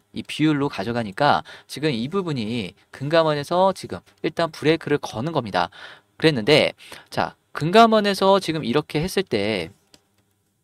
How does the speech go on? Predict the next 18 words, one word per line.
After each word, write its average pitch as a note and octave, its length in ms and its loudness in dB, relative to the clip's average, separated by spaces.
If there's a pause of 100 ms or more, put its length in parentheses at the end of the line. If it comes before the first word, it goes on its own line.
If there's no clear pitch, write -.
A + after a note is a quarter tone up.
(340)
두산그룹에서는, B2+ 1000 -2 (300)
자, G#2 160 -4
눈치가 F#3 420 0
있으면 C3+ 680 -4
좀 A2 160 -8
빠르게 F#3 560 2
캐치를 F3+ 360 -4
하시면 E3+ 200 -6
좋겠는데, A2+ 640 0 (280)
자, - 100 -2
이 G#2 140 0
부분에 G#3 380 -2
대해서 F3+ 600 2
지금 A#2+ 480 -8
합병 G#3 420 -2
비율에 F3 320 2
대한 E3 420 2
부분이 A#2+ 520 -4